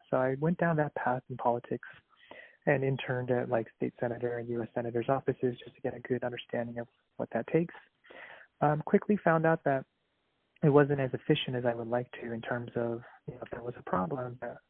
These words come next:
pained my heart to see exist, be a very difficult, uh, path to do anything about it.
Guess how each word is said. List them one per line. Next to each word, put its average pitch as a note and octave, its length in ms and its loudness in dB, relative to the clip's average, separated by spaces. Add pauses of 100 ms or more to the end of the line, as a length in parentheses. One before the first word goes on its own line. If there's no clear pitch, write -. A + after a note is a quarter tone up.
(180)
pained B2+ 260 -2
my A#2 100 0
heart A#2+ 340 0
to B2 80 -8 (140)
see A#2 140 -8
exist, A#2+ 420 -4 (840)
be E3+ 140 4
a - 60 -10
very E3+ 380 0
difficult, - 480 0 (240)
uh, - 160 -6 (100)
path - 240 -4
to C3 80 -6
do C3 540 2
anything C#3+ 320 0
about B2+ 380 2
it. A#2 140 -6